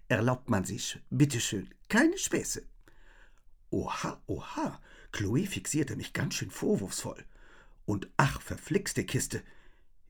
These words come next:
ich konnte ihrem Blick nicht standhalten. Menno! Die Wieseldame rümpfte ihr entzückendes Näschen. „Ja, ich hab's kapiert. Doofe Idee, nicht angemessen, null zielführend.“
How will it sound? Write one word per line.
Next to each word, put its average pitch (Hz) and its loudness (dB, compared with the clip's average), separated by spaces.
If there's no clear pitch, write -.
ich - 0
konnte 190 6
ihrem 90 2
Blick 143 2
nicht - 6
standhalten. - -4
Menno! 233 8
Die 113 4
Wieseldame 139 4
rümpfte 175 6
ihr 131 4
entzückendes 135 0
Näschen. - 0
„Ja, 262 8
ich 247 4
hab's 240 2
kapiert. - 2
Doofe 226 8
Idee, - -2
nicht - 8
angemessen, - 4
null 269 10
zielführend.“ - 4